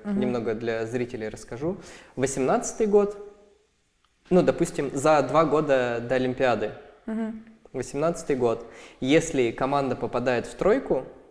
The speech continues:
Speaker 2: то команда уже попадает на
Speaker 1: Да.
Speaker 2: Олимпийские игры.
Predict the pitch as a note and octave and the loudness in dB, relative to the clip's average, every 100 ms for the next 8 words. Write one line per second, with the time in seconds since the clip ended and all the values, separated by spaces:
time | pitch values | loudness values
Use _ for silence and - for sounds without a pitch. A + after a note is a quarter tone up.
0 | _ _ _ _ _ _ _ _ _ D#3 | _ _ _ _ _ _ _ _ _ 2
1 | C#3+ C#3 B2 - C3+ C3 F#3 G#3+ D#3 - | 4 4 2 -2 -2 0 0 0 0 -2
2 | - B2 D#3 D#3 C#3 B2+ B2+ A2+ G#2 - | -4 -2 -2 -2 -2 0 2 2 0 -6
3 | - - B2 A#2 G#2+ G#2 A#2 B2 A#2+ - | -18 -12 -8 -8 -6 -4 -2 -2 -4 -4
4 | - A2 G#2+ G#2+ G#2 | -4 -2 -2 -2 -4